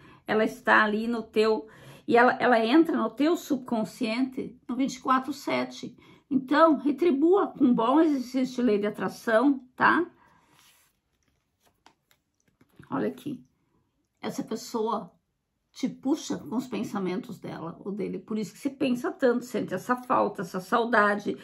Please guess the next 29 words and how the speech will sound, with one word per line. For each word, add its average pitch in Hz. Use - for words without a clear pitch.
Você 214
muitas 220
vezes 196
está -
cansado, 214
não 208
tem 208
força 247
pra 180
fazer 180
as -
coisas, 208
né? -
Confessa 208
aí. -
E 320
sim, 233
essa -
pessoa, 247
essa 277
dor, 214
essa 220
saudade 208
que 220
você 208
sente, -
ele 214
também 254
sente. -